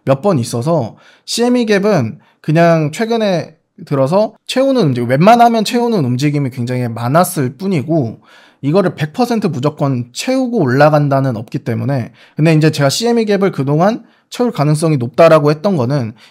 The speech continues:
이 씨엠이 갭이 있어서라기보다는 이제 전체적인 이제 패턴상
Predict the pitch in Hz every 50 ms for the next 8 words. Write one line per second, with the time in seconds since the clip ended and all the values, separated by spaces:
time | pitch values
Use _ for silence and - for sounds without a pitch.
0 | - - 127 131 - - - 247 269 262 247 240 233 233 - - 170 135 160 160
1 | 151 156 - 147 151 151 - 214 208 196 190 185 175 160 160 147 151 135 120 117
2 | 113 117 117 131 165 202 208 196 - _ _ _ - 131 127 123 - - 147 147
3 | - 196 175 175 170 156 156 151 123 117 113 117 117 - - 208 208 233 220 208
4 | 175 147 117 98 -